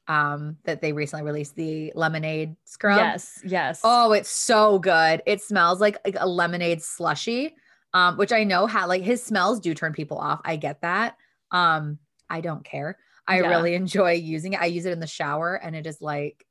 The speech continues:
Speaker 1: the most brightening thing in the morning. And it's so nice when I use it.
Speaker 2: I really
Speaker 1: Um,
Speaker 2: wanna try that one. I was
Speaker 1: I'll, I'll send you a little, I'll squeeze you out some and send it to you.
Speaker 2: Oh, thank you. <laughs>
Speaker 1: You're welcome. You're welcome. <laughs> I missed that show.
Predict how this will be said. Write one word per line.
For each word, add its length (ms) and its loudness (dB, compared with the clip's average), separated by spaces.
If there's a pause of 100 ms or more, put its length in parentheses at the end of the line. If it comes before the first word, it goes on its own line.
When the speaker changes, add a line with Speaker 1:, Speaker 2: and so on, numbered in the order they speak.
(120)
Speaker 1:
the 140 -10
most 280 -8
brightening 440 -8
thing 200 -10
in 120 -10
the 60 -8
morning. 400 -10
And 80 -12
it's 220 -20
so 240 -6
nice 300 -10
when 100 -12
I 60 -10
use 240 -10
it. 220 -8 (640)
Speaker 2:
I 280 -2
really 200 -4
Speaker 1:
Um, 60 -8
Speaker 2:
wanna 200 -12
try 240 -16
that 180 -12
one. 280 -10
I 140 0
was 380 -4
Speaker 1:
I'll, 180 0
I'll 140 -2
send 280 -2
you 120 -2
a 20 2
little, 360 0
I'll 100 0
squeeze 340 -4
you 100 -4
out 180 -4
some 180 -12
and 100 -14
send 160 -16
it 120 -20
to 120 -18
you. 220 -10 (240)
Speaker 2:
Oh, 260 -12
thank 320 -18
you. 140 -16 (240)
<laughs> 260 -16
Speaker 1:
You're 220 -16
welcome. 600 -20 (720)
You're 400 -4
welcome. 800 -4
<laughs> 1700 -8
I 40 -14
missed 220 -12
that 160 -8
show. 320 -8